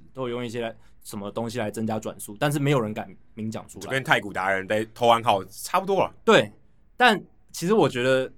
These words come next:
Speaker 1: 以劳方的角度，或者以球迷的角度来看，其实可以拍手叫好，因为 Mather 他揭露了很多业界高层不愿意透露的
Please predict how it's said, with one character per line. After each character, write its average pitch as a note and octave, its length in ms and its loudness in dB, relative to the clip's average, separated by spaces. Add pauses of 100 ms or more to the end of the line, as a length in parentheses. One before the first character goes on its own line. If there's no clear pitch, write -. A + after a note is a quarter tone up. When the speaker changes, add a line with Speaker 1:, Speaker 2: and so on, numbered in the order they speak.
(280)
Speaker 1:
以 B2 180 -12
劳 A#2+ 240 -2
方 D#3 180 2
的 D3 60 2
角 G2 220 -8
度， G#2+ 240 -12
或 D3+ 100 -14
者 D3+ 80 -10
以 C#3 100 -8
球 A2 240 -12
迷 A2 140 -6
的 A#2+ 80 -6
角 F#2 180 -12
度 G#2+ 140 -12
来 E2+ 140 -12
看， E2 200 -18 (100)
其 - 160 -14
实 G3 200 -6 (200)
可 G3 120 -4
以 F#3 40 0
拍 E3+ 200 0
手 A#2+ 140 -2
叫 A#2 200 -2
好， G2+ 220 -10
因 E3 140 -6
为 A#3 100 -2 (140)
Mather A#3+ 280 4
他 E3+ 120 2
揭 G#3 180 2
露 G#3 160 6
了 D3 80 6
很 A#2 100 -2
多 D3 180 0
业 F3 140 2
界 D#3 160 0
高 C#3+ 160 2
层 A2 340 -6
不 A#2+ 140 -12
愿 C3 160 -4
意 C3+ 60 -6
透 C3 160 -6
露 A#2 200 -2
的 G2+ 100 -10